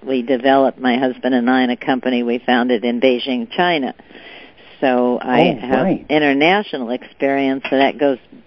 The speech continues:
Speaker 1: past early, earlier than anything that you've talked about. But did bring me to the United Nations, which is why I founded this,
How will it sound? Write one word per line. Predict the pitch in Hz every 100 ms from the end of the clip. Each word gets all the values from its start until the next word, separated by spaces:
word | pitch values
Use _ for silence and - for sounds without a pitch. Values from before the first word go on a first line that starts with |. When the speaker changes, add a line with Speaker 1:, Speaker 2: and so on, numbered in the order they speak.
| _ -
Speaker 1:
past | - 151 147 - - - - - -
early, | - 190 208 196 156 147 - - - - -
earlier | - 247 254 240 202 175
than | 180 170
anything | 165 165 165 147
that | 139
you've | 127 135
talked | - 131 131 123
about. | 113 113 - - _ _
But | - 185
did | 254 269
bring | 233 254 233
me | 208
to | - 180
the | 175
United | 165 151 156 143 147
Nations, | 185 208 - 135 120
which | 147 135 -
is | 131 -
why | 123 143 147 147 135 - - - - -
I | 147 143 -
founded | 147 135 139 131 131 117 120
this, | 131